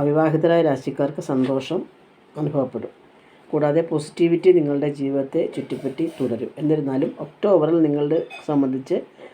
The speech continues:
ശ്രദ്ധാലുവായിരിക്കുക. ഐക്യം നിലനിർത്താൻ അഹങ്കാരിയാകുന്നത് ഒഴിവാക്കുക. നിസ്സാരമായ വാദപ്രതിവാദങ്ങളിൽ നിന്നും വിട്ടുനിൽക്കുക.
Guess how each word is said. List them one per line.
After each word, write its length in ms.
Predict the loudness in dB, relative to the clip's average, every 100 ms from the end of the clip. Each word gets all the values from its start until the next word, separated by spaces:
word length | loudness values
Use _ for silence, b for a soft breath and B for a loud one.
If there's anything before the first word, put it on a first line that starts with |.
| B _ _ -4
ശ്രദ്ധാലുവായിരിക്കുക. 1160 | -2 -2 0 4 6 6 4 2 0 -4 -8 -12 -14 _ _ -4 0
ഐക്യം 320 | 0 4 4 6
നിലനിർത്താൻ 560 | 4 2 -2 0 0 0 -4 _ _ _ _ _ _ -20 -20 _ _ _ _ _ _ _ -20 -20 _ _ _ _ _ -14
അഹങ്കാരിയാകുന്നത് 1300 | -4 0 2 4 8 10 8 8 2 0 0 0 -4 -6 -20 -6
ഒഴിവാക്കുക. 480 | -4 -2 -4 -6 -10 -10 -14 b b b b b
നിസ്സാരമായ 800 | -4 0 2 4 4 4 2 2 2 2
വാദപ്രതിവാദങ്ങളിൽ 1080 | 0 0 0 0 0 0 2 0 0 0 2
നിന്നും 240 | 2 2 0
വിട്ടുനിൽക്കുക. 560 | -2 -2 -2 -4 -8